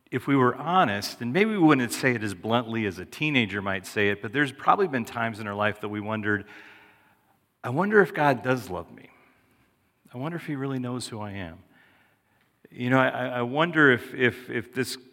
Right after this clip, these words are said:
truth that we hear about, John three sixteen, "For God so loved the world," I wonder if it's even true. And, and I just wanna let you know it is true. And any thought that tells you it's not true doesn't come from God,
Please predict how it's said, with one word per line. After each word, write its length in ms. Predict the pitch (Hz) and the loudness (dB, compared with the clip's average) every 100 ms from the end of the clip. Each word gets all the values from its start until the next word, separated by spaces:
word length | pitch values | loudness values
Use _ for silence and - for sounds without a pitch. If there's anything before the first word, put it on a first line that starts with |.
| _ _ _ | _ _ _
truth 580 | - 170 160 127 - - | 0 4 6 4 -4 0
that 380 | 110 104 - - | 2 0 -8 -12
we 220 | 117 117 | -8 -8
hear 300 | - 151 147 | 2 4 4
about, 360 | 101 101 101 98 | 4 4 2 -2
John 260 | 110 120 | -6 -6
three 180 | 120 117 | -4 -4
sixteen, 600 | - 104 - - 123 110 | -4 -10 -12 -10 -8 -6
"For 160 | 98 98 | -6 -2
God 160 | 107 | -2
so 180 | 110 107 | -2 -6
loved 140 | 101 | -6
the 40 | 104 | -4
world," 280 | 110 113 107 | 0 2 2
I 180 | 92 | -4
wonder 300 | 110 127 165 | -4 -2 0
if 120 | 151 131 | -2 -4
it's 200 | 110 123 | -8 -4
even 420 | 117 107 107 101 - - - _ _ | -4 -4 -6 -8 -18 -20 -20 _ _
true. 520 | - 147 151 120 107 | -4 6 8 8 4
And, 440 | 120 120 117 117 - | 0 0 2 -2 -8
and 180 | 120 120 | -12 -12
I 80 | |
just 160 | 131 - | -10 -10
wanna 160 | 190 165 | -6 -6
let 160 | 147 | -6
you 60 | 127 | -6
know 160 | 123 | -2
it 80 | 107 | -2
is 320 | 110 156 180 | 2 2 2
true. 340 | - - 107 101 | -4 -2 0 0
And 100 | 107 | 0
any 200 | 143 185 | -4 -4
thought 300 | 185 160 147 127 | -2 2 2 0
that 120 | 113 | -6
tells 300 | 135 123 113 | -4 -4 -4
you 100 | 117 | -6
it's 160 | - | -6
not 260 | 113 131 139 | -2 -2 -2
true 280 | - 110 92 | -6 -6 -4
doesn't 340 | 110 110 123 | -4 -6 -8
come 220 | - 107 | -8 -8
from 180 | 95 107 | -8 -12
God, 340 | 92 101 90 | -10 -10 -12